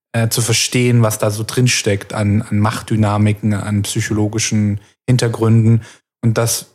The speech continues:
also zum Beispiel hätte ich mir gewünscht, dass die, ähm, die Tochterfigur sehr viel mehr in den Mittelpunkt rückt, als sie es am Ende ist, weil sie ja sozusagen eine Zeugenfigur ist, weil sie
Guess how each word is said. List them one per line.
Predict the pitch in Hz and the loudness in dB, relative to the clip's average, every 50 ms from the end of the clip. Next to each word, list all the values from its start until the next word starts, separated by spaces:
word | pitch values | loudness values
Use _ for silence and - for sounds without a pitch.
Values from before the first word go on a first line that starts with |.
| _ | _
also | - 131 123 131 | -2 0 0 0
zum | 123 - 135 | 2 2 2
Beispiel | 135 143 151 151 - - 151 143 139 - - | 2 2 2 0 -2 0 0 0 0 0 -2
hätte | - 139 135 - 143 | -4 -6 -4 -2 -2
ich | 135 117 123 - | -2 -2 0 2
mir | 139 139 135 127 | 2 2 4 2
gewünscht, | 120 110 107 117 131 151 165 156 - - - 123 | 2 0 0 2 2 2 2 2 -2 -2 -2 -2
dass | 117 113 - - - - | -2 -2 -4 -8 -12 -8
die, | - 120 117 113 110 113 - - | -4 -2 0 0 0 -2 -2 -2
ähm, | 117 113 113 110 110 107 110 107 107 - | 0 0 0 0 0 0 -2 -4 -6 -10
die | _ _ _ | _ _ _
Tochterfigur | - 135 - - 170 156 - - 120 113 113 120 135 147 151 151 151 - - _ _ _ _ _ _ - | -6 -6 -2 -2 -2 -2 -2 -2 -2 0 2 2 4 4 2 0 -2 -6 -12 _ _ _ _ _ _ -2
sehr | 123 123 | -2 0
viel | - 135 127 | 2 2 4
mehr | 127 120 120 120 | 4 4 4 4
in | 117 117 | 4 4
den | 120 | 4
Mittelpunkt | 120 131 127 139 127 120 120 123 123 120 - | 4 4 2 0 0 2 0 0 0 0 0
rückt, | 131 123 - | -2 -2 -2
als | 117 117 - | -4 -4 -2
sie | 127 | -4
es | 120 - | -4 -2
am | 113 113 117 | -2 -2 -2
Ende | 117 117 117 113 | 0 0 0 0
ist, | - 127 127 120 - - 120 | 0 0 0 0 0 -2 -2
weil | 117 107 104 | -2 -2 0
sie | 107 110 | 0 0
ja | 113 110 | 2 0
sozusagen | 107 107 117 113 - - 123 113 110 107 | 0 -2 -4 -8 -10 -6 -4 -2 0 0
eine | 104 101 | 0 0
Zeugenfigur | - - 131 135 147 156 160 156 - 156 143 131 135 135 139 135 | 0 0 0 2 2 2 2 0 0 -2 -2 0 0 2 2 2
ist, | 131 131 135 135 131 - - | 2 2 2 2 0 -2 -2
weil | 113 104 | -4 -4
sie | 104 107 104 104 101 | -2 -2 -2 -2 -4